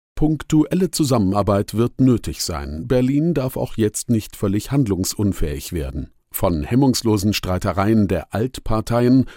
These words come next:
würden zudem vor allem die lachenden Dritten profitieren, A F D und B S W. Auch wissen S P D und die Union, dass sie bei der Bildung der nächsten Koalition und Regierung aufeinander angewiesen sein könnten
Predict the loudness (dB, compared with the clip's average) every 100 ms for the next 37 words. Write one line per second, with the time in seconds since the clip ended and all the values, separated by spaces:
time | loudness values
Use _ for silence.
0 | -2 0 2 0 2 2 2 0 0 -2
1 | -2 0 2 2 2 0 -2 0 0 2
2 | 4 2 2 -2 -2 -4 -4 -4 -4 -2
3 | -4 -2 -6 -6 -4 -4 -4 -4 -2 -2
4 | -2 -4 -2 -2 -2 -4 -4 -6 -8 _
5 | _ -20 _ -4 -2 -2 -4 -4 -2 -4
6 | -4 -4 -2 0 2 2 0 0 2 2
7 | 4 4 2 0 -10 -8 -6 0 0 0
8 | 0 2 2 4 2 2 0 0 -2 -2
9 | -2 -2 0 0 -2 -2 0 2 2 2
10 | -4 -6 -4 -2 2 4 2 0 -2 0
11 | 2 0 0 -2 -2 -2 -2 0 -2 -2
12 | -4 -2 -4 -2 -2